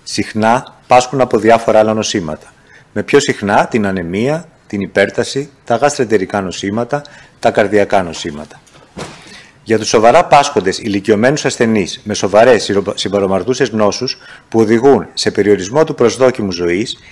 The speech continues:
οι κίνδυνοι από τη χημειοθεραπεία συχνά υπερβαίνουν τα ωφέλη.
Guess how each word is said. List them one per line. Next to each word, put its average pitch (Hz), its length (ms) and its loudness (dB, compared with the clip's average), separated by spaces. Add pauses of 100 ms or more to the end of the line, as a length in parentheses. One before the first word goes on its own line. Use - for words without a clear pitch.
(100)
οι - 120 -10
κίνδυνοι 117 580 -2
από 95 220 -4
τη 95 100 -8
χημειοθεραπεία 101 760 -4
συχνά - 800 -6
υπερβαίνουν 113 680 -2
τα 113 100 -2
ωφέλη. 78 480 -4